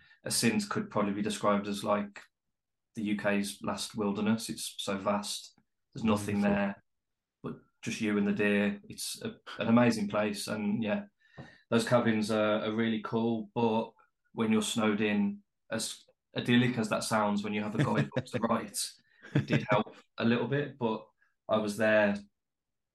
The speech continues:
Speaker 1: to go and experience things that I maybe couldn't on the first trip.
Speaker 2: Of course.
Speaker 1: So, um, so yeah, it's bittersweet, but, uh, it's a great place.
Speaker 2: It's a great place to be holed up if you've got,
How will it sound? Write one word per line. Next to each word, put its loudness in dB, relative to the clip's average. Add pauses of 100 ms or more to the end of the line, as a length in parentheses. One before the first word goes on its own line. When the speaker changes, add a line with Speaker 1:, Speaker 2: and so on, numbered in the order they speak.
(300)
Speaker 1:
to -2
go 4
and 4
experience 0
things -2
that -8
I -2
maybe 0
couldn't -2
on -2
the 0
first -2
trip. -2 (420)
Speaker 2:
Of -16
course. 0
Speaker 1:
So, 2
um, -2 (1040)
so -6
yeah, 8 (120)
it's -18
bittersweet, 2
but, 0 (320)
uh, 2
it's -10
a -6
great 0
place. -8 (420)
Speaker 2:
It's -2
a 0
great 4
place 4
to -4
be 6
holed 4
up 4
if 0
you've 0
got, 2